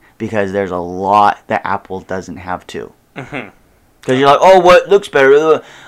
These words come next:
Speaker 1: We'll get into that, but I'm just talking raw power, okay, of what it can run. Like, if you start a game, okay,
Speaker 2: Yeah.
Speaker 1: uh, like an app,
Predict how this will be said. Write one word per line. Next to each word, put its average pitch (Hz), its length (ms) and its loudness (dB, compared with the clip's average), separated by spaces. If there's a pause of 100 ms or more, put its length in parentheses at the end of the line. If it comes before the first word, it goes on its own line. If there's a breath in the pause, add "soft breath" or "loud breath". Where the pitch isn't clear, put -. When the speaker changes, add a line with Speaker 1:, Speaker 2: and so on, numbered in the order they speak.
Speaker 1:
We'll 175 180 4
get 202 200 -2
into 147 120 0
that, 113 160 2
but 127 80 4
I'm 131 140 2
just 156 160 -8
talking 147 440 -2
raw 139 360 4
power, 139 720 -2 (720)
okay, 120 400 -6 (260 soft breath)
of 123 220 0
what 131 480 0 (180)
it 127 200 -2
can 123 180 -6
run. 117 240 -2
Like, 110 180 -4 (260 loud breath)
if 135 180 2
you 135 420 -6 (320 soft breath)
start 127 320 0
a 123 60 0
game, 117 520 -4 (880)
okay, 107 540 -4
Speaker 2:
Yeah. 110 160 -14 (380)
Speaker 1:
uh, 90 360 -2
like 107 180 -6
an 107 140 -10
app, 98 360 -8